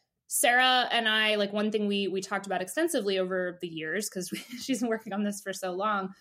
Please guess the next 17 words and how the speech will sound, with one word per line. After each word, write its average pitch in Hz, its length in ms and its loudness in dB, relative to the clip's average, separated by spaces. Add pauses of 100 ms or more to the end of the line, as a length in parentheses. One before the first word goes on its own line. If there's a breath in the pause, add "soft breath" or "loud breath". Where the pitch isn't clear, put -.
(300 loud breath)
it 311 120 0
was 311 100 2
highly 339 400 2
unlikely 254 380 2
she 233 120 -2
was 214 100 -2
ever 208 200 0
going 202 260 -2
to, 190 500 0
you 208 100 -2
know, 185 80 -4
slam 240 760 2
dunk 208 260 0
solve 185 640 0 (560)
this 202 200 -2
triple 196 360 -4
murder. 175 500 -8